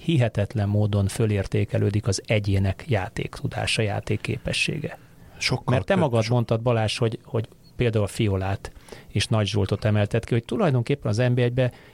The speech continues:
Speaker 1: egy közepes szezonon vagyunk túl, így értékelten. Na, ehhez képest egy, egy ilyen szerkezetben, egy ilyen csapategységben, egy ilyen motivációval hova ugrott föl az a játékkép, amit, amit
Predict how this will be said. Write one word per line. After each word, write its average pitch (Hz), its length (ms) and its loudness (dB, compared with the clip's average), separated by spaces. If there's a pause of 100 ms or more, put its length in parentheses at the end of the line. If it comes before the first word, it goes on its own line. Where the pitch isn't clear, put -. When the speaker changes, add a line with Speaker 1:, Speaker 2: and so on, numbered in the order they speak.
Speaker 1:
egy - 140 -4
közepes 113 480 0
szezonon 104 480 2
vagyunk 101 420 0
túl, 101 260 2
így 101 140 2
értékelten. 107 720 0
Na, 110 100 2
ehhez 147 280 4
képest 135 520 0
egy, 120 220 -2
egy 110 180 0
ilyen 156 240 2
szerkezetben, 107 760 0
egy 113 120 0
ilyen 139 220 4
csapategységben, 107 800 0
egy 107 120 2
ilyen 120 160 2
motivációval 104 1120 0 (380)
hova 127 280 2
ugrott 101 320 0
föl 101 360 0 (580)
az 131 180 2
a 123 60 4
játékkép, 113 1000 0
amit, 117 380 0
amit 113 380 0